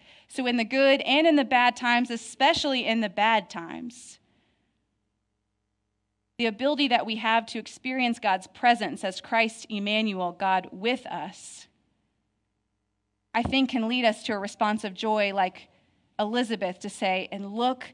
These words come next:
what God has done for me. God didn't betray me. God didn't leave my side. God is with me. No, all things are not right in this world, but my future and my hope in Christ is secure because Christ is here,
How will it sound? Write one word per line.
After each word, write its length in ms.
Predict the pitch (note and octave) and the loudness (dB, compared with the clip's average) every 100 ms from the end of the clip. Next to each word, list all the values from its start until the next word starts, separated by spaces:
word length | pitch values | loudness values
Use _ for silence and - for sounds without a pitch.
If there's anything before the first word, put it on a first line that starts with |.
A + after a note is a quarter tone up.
| _ - | _ -12
what 160 | G#3 - | -12 -10
God 280 | G#3+ A3+ | -6 -6
has 160 | G3 G3 | -6 -10
done 300 | A#3+ C4 A#3+ | -4 0 0
for 200 | - F3+ | -2 -8
me. 220 | E3 D3 | -6 -8
God 400 | - A3+ A#3+ G#3 - - - | -8 -6 -4 -4 -8 -20 -8
didn't 400 | B3 A3 G3 - _ _ _ - | -4 -4 -4 -8 _ _ _ -12
betray 480 | A3 - C#4+ C#4+ C#4 | -8 -6 0 2 2
me. 140 | G#3 | 2
God 240 | F3+ A3 A3+ | 0 -2 0
didn't 220 | A3+ G#3+ | -2 -2
leave 200 | B3 G#3+ | -2 -2
my 140 | G3+ | -4
side. 640 | - - C4 B3+ G3 F3+ F#3 | -4 0 0 2 2 0 0
God 260 | A#3 A#3+ | 2 2
is 280 | F#3 F#3 - _ - | -2 -8 -10 _ -10
with 380 | G3+ D4+ - G#3+ | -2 -2 0 -2
me. 420 | F3+ E3+ F3 - - | -2 -2 -8 -14 -4
No, 300 | A3+ D4+ C#4 | 2 4 4
all 220 | G#3+ B3 C#4 | 6 4 4
things 260 | C#4+ C4+ | 2 2
are 60 | B3 | 4
not 280 | A#3+ G3+ G#3 | 2 2 2
right 240 | C4+ C#4+ | 2 2
in 140 | A3 | -2
this 200 | G#3+ G#3 | -2 -6
world, 300 | C4 C#4 C4 | -2 -2 0
but 100 | G#3 | -2
my 160 | - G3 | -2 -4
future 420 | - C#4 D#4 C#4+ | -2 -2 0 -2
and 120 | A3 | -2
my 140 | G#3+ F#3+ | 0 -2
hope 300 | A#3 C#4 G#3+ | -2 -4 -4
in 120 | G#3 | -8
Christ 380 | - B3 B3 - | 0 0 0 -6
is 120 | G3 | -12
secure 680 | - - - E4 A#3+ - - _ _ _ _ _ _ _ _ _ _ _ _ _ _ _ _ _ _ _ | -12 -14 -6 -4 -4 -8 -18 _ _ _ _ _ _ _ _ _ _ _ _ _ _ _ _ _ _ _
because 260 | G3 A3+ - | -10 -10 -10
Christ 400 | - C#4+ C#4 - | -4 -2 -2 -8
is 180 | G3 - | -12 -10
here, 480 | F3 E3 - G#3 | -14 -14 -16 -20